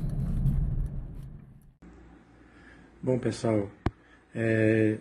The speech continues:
desculpa aí que eu tô um pouco rouco ainda, né? Mas eu quero contar a minha experiência que eu passei, né? Nessa situação aí difícil. Eu fui ao médico, não tive condições de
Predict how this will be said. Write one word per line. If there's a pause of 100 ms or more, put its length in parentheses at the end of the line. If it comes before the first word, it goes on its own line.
(100)
desculpa
aí
que
eu
tô
um
pouco
rouco
ainda,
né? (920)
Mas (160)
eu
quero
contar
a
minha
experiência
que
eu
passei,
né? (100)
Nessa
situação
aí
difícil. (680)
Eu
fui (120)
ao
médico, (760)
não
tive
condições
de